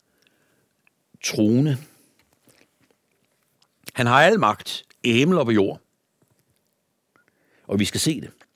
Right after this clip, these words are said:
Vi vil alle sammen blive inddraget i det, for det gælder alle folkeslagene.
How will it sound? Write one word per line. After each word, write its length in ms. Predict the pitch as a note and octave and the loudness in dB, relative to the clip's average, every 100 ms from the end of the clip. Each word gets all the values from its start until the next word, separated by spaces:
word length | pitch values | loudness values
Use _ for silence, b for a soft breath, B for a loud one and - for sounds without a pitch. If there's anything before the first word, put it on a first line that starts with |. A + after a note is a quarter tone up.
| _ _ _ _ _ _ B B B B B | _ _ _ _ _ _ B B B B B
Vi 100 | F3+ | 4
vil 80 | A3 | 8
alle 220 | G#3 A#3+ | 8 8
sammen 300 | F#3+ G3 G#3 | 4 4 2
blive 180 | F#3 G3 | 2 2
inddraget 540 | F3 A3 G#3+ F#3+ E3+ | 2 2 2 4 4
i 100 | E3+ | 4
det, 120 | A3 | 2
for 100 | F#3 | 2
det 120 | E3+ D#3 | 0 4
gælder 220 | F3 F3+ | 4 4
alle 260 | D3+ F3+ | 4 2
folkeslagene. 640 | C#3+ C#3 F3 E3+ D3+ G2 D2+ | 2 0 0 -2 -2 -2 -8